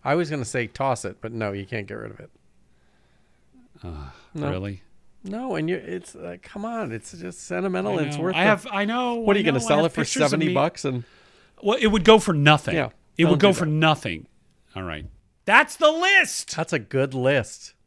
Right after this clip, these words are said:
Speaker 2: That's a lot of stuff we talked about.
Speaker 1: Yeah.
Speaker 2: And you know what? We're gonna have to save further discussion of how to unload for part three.
Speaker 1: Yes. Uh, are you gonna open a camera store?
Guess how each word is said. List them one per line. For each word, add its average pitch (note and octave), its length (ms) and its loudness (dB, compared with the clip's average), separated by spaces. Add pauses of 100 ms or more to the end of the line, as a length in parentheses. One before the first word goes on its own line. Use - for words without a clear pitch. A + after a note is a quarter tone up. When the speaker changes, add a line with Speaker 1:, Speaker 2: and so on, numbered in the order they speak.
(320)
Speaker 2:
That's G3 220 -4
a C#4 40 0
lot F#3 260 0
of F3+ 60 -6
stuff - 300 -6
we B2 120 -8
talked G#2+ 300 -8
about. D2+ 240 -8
Speaker 1:
Yeah. G2+ 100 -10 (320)
Speaker 2:
And D3+ 140 -2
you F3 80 4
know A3 100 4
what? A#3 340 6 (120)
We're G3 160 2
gonna C4 180 0
have G#3+ 200 -2
to F#3 80 -6
save F#3 580 0 (180)
further G3 400 0
discussion D3 800 -4 (540)
of A#2+ 120 -12
how G#3+ 420 0
to G#3+ 240 -4
unload F#3+ 680 -4 (220)
for E3+ 180 -6
part F#3+ 380 0 (220)
three. E4+ 580 0
Speaker 1:
Yes. D3+ 320 -4 (1400)
Uh, C#3+ 260 0
are D3 140 -2
you D3 300 -2
gonna G3 200 0
open F3+ 260 0
a D#3 60 -2
camera D#3 360 -4
store? A#3+ 420 -6